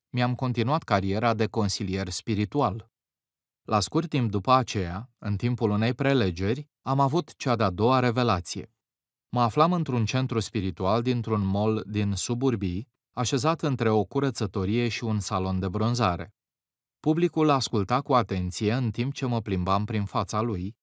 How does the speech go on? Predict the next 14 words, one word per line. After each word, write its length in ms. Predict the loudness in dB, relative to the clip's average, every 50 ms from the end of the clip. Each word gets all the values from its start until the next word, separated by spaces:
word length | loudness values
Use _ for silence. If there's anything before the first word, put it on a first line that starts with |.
| _
vorbind 460 | -4 0 2 2 2 2 0 0 -2
cu 120 | -2 -4 0
pasiune 560 | 2 2 2 2 2 0 -2 -2 -2 -2 -2
despre 340 | 0 0 -2 -2 -2 -2 0
atingerea 580 | 0 0 -2 -2 -4 -2 -2 -2 0 0 0
potențialului. 1080 | 0 0 0 0 0 0 0 0 0 0 0 0 0 0 -2 -4 -4 -6 -6 -8 -10 _ _ _ _ _ _ _ _ _ _ _ _ _ _
Discutasem 680 | -4 0 0 0 0 0 2 2 2 2 2 2 2 2
de 80 | 2 4
mai 140 | 4 2 2
multe 300 | 2 0 0 0 0 0
ori 220 | 0 0 0 0
despre 340 | 0 -2 -2 -2 -4 -4 -4
acest 340 | -4 -4 -4 -6 -6 -6 -8
subiect 720 | -6 -6 -4 -4 -2 -4 -4 -6 -8 -10 -14 -20 -20 _